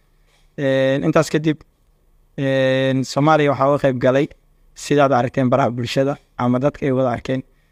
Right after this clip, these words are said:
ama inta badan inuu soo address garaynayaan gabadha keliya ee xoogaa negative-ka game-ka ka soo noqotay. Laakiin waxaa jirta dhanka kale inaan u hambalyeeno wiil aad u dadaalay, ee, ciyaaryahan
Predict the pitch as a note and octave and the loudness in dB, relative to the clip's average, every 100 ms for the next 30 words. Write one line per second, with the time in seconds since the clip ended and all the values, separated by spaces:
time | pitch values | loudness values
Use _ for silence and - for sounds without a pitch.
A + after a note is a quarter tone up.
0 | _ - D#3+ F3+ E3+ D#3+ D3 D#3 D#3 D#3+ | _ 0 0 2 4 4 4 0 0 2
1 | D3 C#3 C#3+ C3 C#3+ C#3+ C#3 C3+ D3 D#3 | 2 0 -2 0 0 2 0 2 0 0
2 | - C#3+ D3 C#3 B2+ C3 B2+ A#2+ _ _ | -2 0 0 0 0 -2 -2 -6 _ _
3 | _ _ _ - C#3 D3 C#3+ D#3 C#3+ C#3+ | _ _ _ -4 0 2 4 2 0 -4
4 | - C3+ D3 C#3+ C3 C#3+ - C3 A#2+ - | -4 0 2 2 0 -2 -2 -2 -2 -4
5 | C3 C3 B2 C#3 C#3+ C#3 B2+ B2 - _ | -2 0 -2 -2 2 2 0 -4 -6 _
6 | - C3 B2+ C3 B2 - _ _ _ _ | -4 -2 -2 -2 -4 -6 _ _ _ _
7 | D3+ D3 D#3+ D3 C#3 B2+ C3 B2+ A#2+ B2+ | 0 2 2 2 0 0 0 0 -2 -4
8 | - _ - C#3 D3+ D3+ C#3 C3+ C3+ C3 | -8 _ -4 0 2 2 0 0 0 2
9 | C3+ D#3+ - _ _ _ A#2 A#2+ G2 B2 | 2 0 -4 _ _ _ -2 0 0 2
10 | C3+ C#3+ B2+ C3 | 2 2 2 0